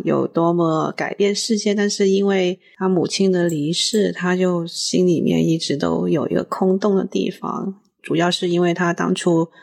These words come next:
就是为了要逃避，不想再跟他母亲一起，就逃避去新加坡找他爸爸，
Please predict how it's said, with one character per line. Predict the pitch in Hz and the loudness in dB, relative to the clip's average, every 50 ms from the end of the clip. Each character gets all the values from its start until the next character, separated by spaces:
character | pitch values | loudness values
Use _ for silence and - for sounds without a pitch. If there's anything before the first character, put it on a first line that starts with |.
| - _ _ _ _ | -20 _ _ _ _
就 | - 180 190 | -2 0 2
是 | 190 190 | 2 2
为 | 196 196 190 | 2 2 2
了 | 185 185 180 180 | 2 2 2 2
要 | 190 196 196 190 185 180 175 175 | 2 2 2 2 2 2 0 -2
逃 | 175 - - 170 160 | -4 -6 -4 -4 -4
避， | 160 - 208 202 196 190 185 185 180 180 175 165 160 | -2 0 0 2 2 2 2 4 4 4 2 2 0
不 | - - 170 | -4 -4 -2
想 | 190 196 160 139 | -2 -2 0 0
再 | 180 170 165 | 0 0 0
跟 | 175 180 | 2 2
他 | 175 175 | 2 2
母 | 175 - | 2 0
亲 | 165 - 185 180 | 0 0 0 0
一 | 180 | 2
起， | 175 - - | 0 -2 -2
就 | - 165 160 | -2 -2 -2
逃 | - - 160 160 | -2 -2 -6 -2
避 | - 185 170 | 0 0 0
去 | 170 - - 170 160 | 2 2 2 2 0
新 | 160 - 165 160 | 0 0 0 0
加 | 160 156 156 151 | 2 0 0 0
坡 | 165 160 156 156 | 0 2 2 0
找 | 156 - - - | 0 -2 -6 -6
他 | - 160 156 | -8 -8 -6
爸 | - 165 147 135 | -4 -4 -4 -4
爸， | - - 80 - - - - | -4 -4 -4 -4 -6 -8 -10